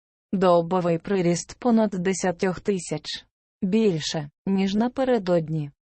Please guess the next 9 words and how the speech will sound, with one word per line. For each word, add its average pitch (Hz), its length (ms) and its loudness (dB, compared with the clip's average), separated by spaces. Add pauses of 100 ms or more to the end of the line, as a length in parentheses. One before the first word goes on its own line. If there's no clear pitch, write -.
(120)
Утім, 233 480 4
за 233 260 2
останню 233 640 0
добу 220 420 2
кількість 226 600 0
одужалих 175 640 2
перевищує 240 840 0
кількість 240 680 -4
захворілих. 170 1000 0